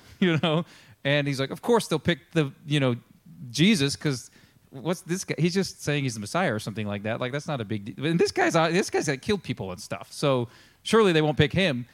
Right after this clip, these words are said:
But the, uh, the chief priests and everybody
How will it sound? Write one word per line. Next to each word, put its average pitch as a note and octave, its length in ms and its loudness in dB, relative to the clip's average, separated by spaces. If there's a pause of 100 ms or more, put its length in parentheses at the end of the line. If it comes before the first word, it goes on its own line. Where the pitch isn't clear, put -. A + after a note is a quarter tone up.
(480)
But D3 360 2 (260)
the, C#3 320 0
uh, B2+ 260 2 (960)
the C3 100 -8
chief E3 280 -2
priests F3 300 -2
and C#3 100 -6
everybody A#2+ 400 -4